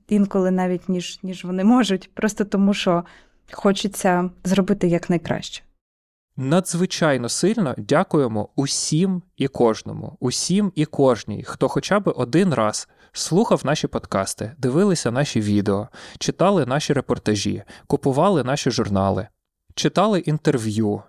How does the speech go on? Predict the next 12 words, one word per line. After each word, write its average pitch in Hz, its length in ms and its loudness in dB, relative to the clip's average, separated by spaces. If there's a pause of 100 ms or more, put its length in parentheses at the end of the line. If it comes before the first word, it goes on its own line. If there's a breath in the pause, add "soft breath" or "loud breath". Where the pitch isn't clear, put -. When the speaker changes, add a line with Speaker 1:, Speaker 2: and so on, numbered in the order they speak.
(120)
Speaker 2:
читали 170 480 0
колонки, 113 680 0
читали 165 480 2
думки, 107 600 0 (500)
приходили 175 580 2
в 131 60 -4
редакцію 143 640 0
за 123 520 2 (400)
торбинками, 110 800 0 (260)
рекомендували 147 1040 0 (260)
нас 131 460 0
друзям. 107 560 0